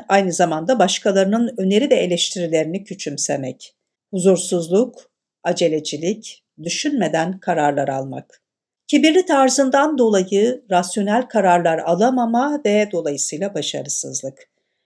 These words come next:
Yüceltilmeye ihtiyaç duymak. Kendi bakışı ve çıkarlarıyla ulusun ya da kurumunkini özdeşleştirmek. Her şeyi kişisel olarak başarabileceğine dair mutlak inanç. Teşhisin anahtarı şu,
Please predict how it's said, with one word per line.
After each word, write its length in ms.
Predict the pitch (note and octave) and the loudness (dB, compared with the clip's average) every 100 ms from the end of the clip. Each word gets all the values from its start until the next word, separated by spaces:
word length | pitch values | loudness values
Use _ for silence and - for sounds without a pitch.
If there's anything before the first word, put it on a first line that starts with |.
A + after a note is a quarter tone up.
| _ - | _ -6
Yüceltilmeye 960 | F#3 F3 F#3+ F#3 - F#3+ F#3+ G3 G#3+ | -2 4 4 4 0 -4 -2 0 -2
ihtiyaç 720 | F#3+ F3+ _ - C#3+ - - - | -4 -14 _ -8 -8 -8 -14 -14
duymak. 540 | C3+ B2+ C3 _ _ _ _ _ - | -16 -16 -18 _ _ _ _ _ 2
Kendi 320 | B3 D4 D4 | 4 4 4
bakışı 380 | C4 C#4 - C4 | 2 2 0 2
ve 120 | B3 | 0
çıkarlarıyla 1000 | - - G#3 G3+ G#3 A#3 F#3+ F3 A3+ B3+ | 0 0 2 2 0 0 2 2 0 -4
ulusun 680 | G3 F#3 F3 - G#3+ C4+ D4 | -6 -2 -2 -2 0 0 2
ya 180 | F#3 D#3 | 0 0
da 160 | D3+ | -4
kurumunkini 680 | - G3 F3+ D#3+ D3 D3+ G3 | -4 -2 -2 -4 -6 -6 -6
özdeşleştirmek. 1120 | A#3+ E3+ D3+ C#3 - C#3 - C3+ B2+ - - _ _ _ _ | 0 0 0 -4 -6 -6 -6 -8 -10 -14 -18 _ _ _ _
Her 220 | - A3+ C4 | 0 4 4
şeyi 400 | - F#3+ F#3+ G#3 | 2 0 0 -4
kişisel 440 | - G3+ F#3+ D4+ | -6 -4 0 2
olarak 420 | B3 F#3+ D#3+ - | 2 2 0 -2
başarabileceğine 960 | E3 - F3+ E3+ F3 F3 F#3 F3+ A3 A#3+ | -4 0 2 2 0 0 0 0 0 0
dair 720 | D#3 C#3 C#3+ E3+ - - _ _ _ | 0 0 -2 -4 -6 -20 _ _ _
mutlak 440 | E3 - C#3+ C3+ D#3+ | -16 -10 -10 -10 -10
inanç. 580 | D3 C3 C#3 - - - | -10 -10 -6 -6 -4 6
Teşhisin 460 | C4+ C4+ D4 E4+ | 6 6 0 0
anahtarı 540 | B3+ A3 G#3+ A3 A3 B3 | 0 2 0 4 2 2
şu, 400 | - G#3+ D#3 | -2 -2 -2